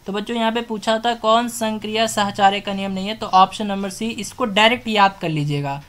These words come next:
अच्छा, अगर मैं आपसे पूछूं पूर्णांक किसे कहते हैं, पूर्णांक क्या होता है,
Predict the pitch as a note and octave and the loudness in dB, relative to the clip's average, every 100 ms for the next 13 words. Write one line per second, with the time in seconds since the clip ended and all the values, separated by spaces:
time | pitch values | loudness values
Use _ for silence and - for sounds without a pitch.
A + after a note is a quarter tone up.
0 | - - G#3 C4 B3+ C4 C4 B3+ C4+ C4 | -18 -8 4 4 6 4 4 2 0 -6
1 | C4 C#4 C4 B3 A3+ A3 A#3 B3 B3 A#3 | -6 -6 -2 2 4 6 4 2 -4 -4
2 | A#3 G#3+ G3 F#3+ F#3 G3+ A3+ - F#3 F#3 | -2 -2 -4 -2 -4 -4 -8 -10 -4 0
3 | G#3 A3+ A3+ A3 E3+ D3 D3 C#3+ | 0 0 0 2 2 0 -4 -6